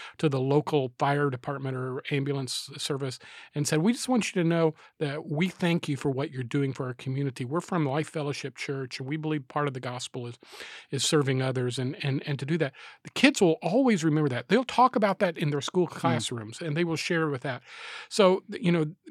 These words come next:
Speaker 1: be strategic about this, whether it's adopting a specific missionary or doing a one-off project as part of, you know, a month of emphasis in your home,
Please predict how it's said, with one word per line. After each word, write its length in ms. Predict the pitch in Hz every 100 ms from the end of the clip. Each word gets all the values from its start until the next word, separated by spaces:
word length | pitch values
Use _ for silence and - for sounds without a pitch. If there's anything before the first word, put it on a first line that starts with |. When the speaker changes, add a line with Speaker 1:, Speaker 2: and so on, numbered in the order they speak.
| 143
Speaker 1:
be 160 | 247
strategic 760 | - - 220 - - 180 - 220
about 280 | 196 196 202
this, 200 | 185 -
whether 160 | 165
it's 100 | 156
adopting 680 | 165 123 - 156 190 - 233
a 40 | 220
specific 480 | - 185 196 175
missionary 560 | 151 160 - 170 160 165 -
or 100 | 143
doing 340 | 127 156 156
a 120 | 135 127
one-off 640 | 131 143 180 170 175 185 - - - -
project 640 | - 156 151 160 190 190 151
as 100 | 127
part 260 | - 160
of, 260 | 147 139 160
you 100 | 160
know, 160 | 135
a 80 | 123
month 340 | 120 123 170 165
of 100 | 151
emphasis 480 | 170 185 - 180
in 80 | 170
your 120 | 143
home, 280 | 123 160 170